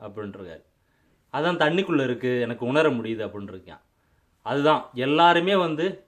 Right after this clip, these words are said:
கத்துக்கிட்டதை வந்து கொஞ்சம் உணரத்தான் முடியும். ஏட்டு சுரக்காய் கறிக்கு உதவாது. கற்றது வந்து கைமண் அளவு, கல்லானது உழவு அழகு. அதனால வந்து நம்ம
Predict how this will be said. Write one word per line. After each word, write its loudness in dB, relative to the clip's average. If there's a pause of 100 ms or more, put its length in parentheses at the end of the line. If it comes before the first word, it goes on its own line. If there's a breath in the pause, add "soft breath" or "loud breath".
கத்துக்கிட்டதை -2
வந்து -6
கொஞ்சம் -4
உணரத்தான் 2
முடியும். -2 (320 soft breath)
ஏட்டு 2
சுரக்காய் 0 (580)
கறிக்கு 2
உதவாது. 0 (120)
கற்றது 2
வந்து -2 (220)
கைமண் 2
அளவு, 0
கல்லானது 4
உழவு 2
அழகு. -2 (180 soft breath)
அதனால 2
வந்து 0
நம்ம -2